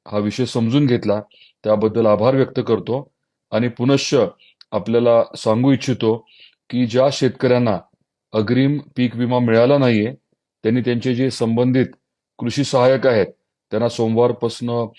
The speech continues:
भेटावं, नेमकी उणीव कुठली आहे, अडचण कुठली आहे, समजून घ्यावी आणि कृषी सहाय्यकाच्या मदतीने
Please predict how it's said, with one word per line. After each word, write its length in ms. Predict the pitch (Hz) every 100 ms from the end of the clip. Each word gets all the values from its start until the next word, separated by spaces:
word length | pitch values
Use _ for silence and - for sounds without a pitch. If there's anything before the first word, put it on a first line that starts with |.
| _ -
भेटावं, 580 | 101 95 123 120 147 - _ _ _ -
नेमकी 480 | 107 117 113 131 131
उणीव 280 | 110 120 147
कुठली 380 | 143 120 127 131
आहे, 160 | 120
अडचण 400 | 123 110 107 131
कुठली 340 | 131 123 123 123
आहे, 100 | 123
समजून 420 | 131 127 143 143
घ्यावी 340 | 113 98 135 160 _ _ _ _ -
आणि 340 | 104 113 123
कृषी 280 | 120 110 123
सहाय्यकाच्या 560 | 120 113 113 120 110 117
मदतीने 600 | 110 113 117 131 113